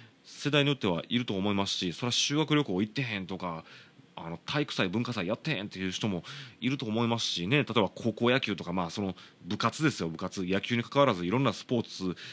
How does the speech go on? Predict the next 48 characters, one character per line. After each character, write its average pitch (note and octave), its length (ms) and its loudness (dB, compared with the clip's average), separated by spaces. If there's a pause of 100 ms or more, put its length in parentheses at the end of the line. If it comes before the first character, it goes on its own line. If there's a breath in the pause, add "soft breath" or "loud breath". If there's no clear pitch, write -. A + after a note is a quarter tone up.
(240 loud breath)
で D3 180 -2
き C3+ 180 -2
ん G#2+ 80 -2
か G2 120 -8
っ - 100 -10
た A2+ 100 -2
っ A2+ 40 -2
て - 140 -8
い F#2+ 140 2
う G2 40 0
人 A2+ 180 -2
も F#2+ 200 0 (280 loud breath)
い - 80 -2
る A#2 80 0
と A2 80 0
思 G2+ 160 2
い - 20 2
ま G2+ 140 2
す - 60 -2
し、 G2 340 0 (1080 loud breath)
な G#2 140 -2
ん - 20 2
か F#2+ 120 -4
も F#2 100 2
う E2+ 40 0
本 C3 160 0
当 D3 60 2
に C3+ 100 0
貴 - 200 -6
重 F3 120 4
な B2 100 6
人 A2 220 4
生 G2+ 180 0
を E2+ 120 0
そ - 260 -4
が A2+ 80 4
れ A2 60 2
て A#2+ 80 0
る B2 80 4
人 A#2+ 140 -4
っ - 20 -4
て F#2+ 100 -6
い F#2 100 2
る A#2 80 4
よ B2 100 4
な A2 160 4
っ G#2+ 60 0
て F2 180 0